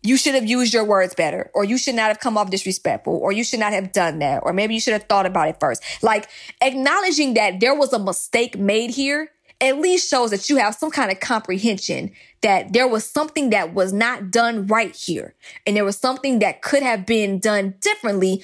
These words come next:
that might have produced a more favorable or more harmonious, um, reaction between the two, or three, four, five, whoever else is involved. So to me, acknowledging that you did something wrong and also the explanation of what went wrong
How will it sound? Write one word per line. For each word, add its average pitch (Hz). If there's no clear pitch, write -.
that 233
might 247
have 233
produced 233
a 208
more 208
favorable 208
or 202
more 220
harmonious, 214
um, 202
reaction 220
between 214
the 185
two, -
or 208
three, 208
four, 190
five, 180
whoever 196
else 175
is 180
involved. 160
So 247
to 320
me, 339
acknowledging 240
that 220
you 226
did 202
something 196
wrong 190
and 226
also 330
the 302
explanation 302
of 220
what 208
went 196
wrong 175